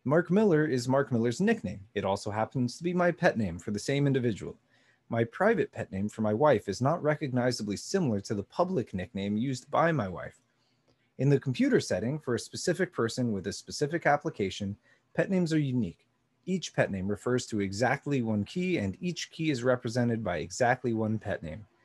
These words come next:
In all places in the application where the app wants to designate the key, the pet name is displayed,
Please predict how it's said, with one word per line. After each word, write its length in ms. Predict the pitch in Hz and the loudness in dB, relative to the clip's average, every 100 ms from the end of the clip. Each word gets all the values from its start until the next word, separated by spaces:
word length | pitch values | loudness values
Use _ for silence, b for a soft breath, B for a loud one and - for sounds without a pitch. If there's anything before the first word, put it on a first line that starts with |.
| b b - | b b -4
In 160 | 143 | -2
all 260 | 151 170 185 | 2 4 4
places 460 | - 117 90 95 104 | 4 2 2 -2 -2
in 80 | |
the 80 | 107 | 0
application 640 | 98 101 - 147 143 139 123 | -2 -4 -4 -2 0 -2 0
where 140 | 104 | 0
the 140 | 98 120 | -2 -4
app 180 | 123 - | -6 -2
wants 300 | 147 165 - | -2 -2 -4
to 100 | 110 | -8
designate 580 | 101 143 147 139 139 - | 0 2 2 0 -2 -2
the 80 | 110 | -6
key, 260 | - 147 | -2 0
the 120 | 127 | 0
pet 300 | - - 190 | -2 0 2
name 200 | 165 160 | 2 2
is 120 | 143 - | 2 -2
displayed, 520 | 104 - 131 131 | -6 0 2 4